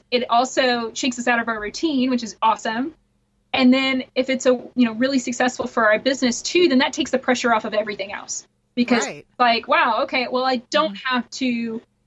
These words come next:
Speaker 1: um, I don't have to run as many sales. I don't have to, um, just obsess about the success of this product or that product or, or the other thing. I, I can really just focus on that event, making that event as successful as it can be.
Speaker 2: Mm-hmm.
Speaker 1: It's a different
Speaker 2: Yeah, I wish I could go to that.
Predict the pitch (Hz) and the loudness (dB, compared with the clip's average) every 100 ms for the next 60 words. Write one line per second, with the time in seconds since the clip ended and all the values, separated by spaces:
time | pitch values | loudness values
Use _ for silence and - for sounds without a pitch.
0 | _ _ - 240 226 214 214 214 269 269 | _ _ 0 4 4 4 0 -2 0 2
1 | 285 285 - 247 240 214 226 220 - 226 | 2 -4 -4 -4 -2 -2 -6 -6 -6 -2
2 | 208 208 208 - 233 277 240 254 247 - | -2 -2 -6 -6 -2 -2 -2 -2 -2 -4
3 | 262 240 233 226 240 226 214 208 208 - | -4 -2 -4 -4 0 2 2 -2 -10 -20
4 | _ 240 247 247 240 - 254 240 262 254 | _ -8 -2 -2 -2 -2 0 0 0 0
5 | 233 202 247 - 247 - 233 - 226 233 | 0 0 -6 -12 -10 -2 -2 -2 -6 -8
6 | 233 240 226 220 220 220 - 226 214 214 | -4 -2 -2 -2 -4 -4 0 -2 -2 -4
7 | 220 214 226 214 220 220 214 269 254 226 | -8 -6 -6 -4 -4 -2 0 2 2 2
8 | 233 233 233 226 233 240 226 247 240 226 | 0 0 0 -2 0 0 2 4 4 0
9 | 226 - 247 233 240 214 214 - 214 233 | -6 -8 -6 -4 -4 -2 0 0 0 0
10 | 233 226 226 226 220 - 208 214 208 220 | 0 0 -6 -4 -4 -4 -6 -6 -6 -8
11 | 214 - 226 208 208 208 - - 226 175 | -10 -10 -2 -2 -2 -4 -6 -6 -8 -8
12 | 185 - 233 _ _ - 208 190 185 185 | -8 -10 -12 _ _ -16 -14 -12 -14 -14
13 | 190 _ _ - 403 370 349 220 190 185 | -16 _ _ -4 -2 -2 -2 -2 -4 -8
14 | 180 175 180 214 202 247 202 180 190 165 | -10 -14 -16 -14 -12 -12 -12 -12 -16 -18
15 | 185 214 269 208 185 185 | -10 -8 -8 -8 -8 -8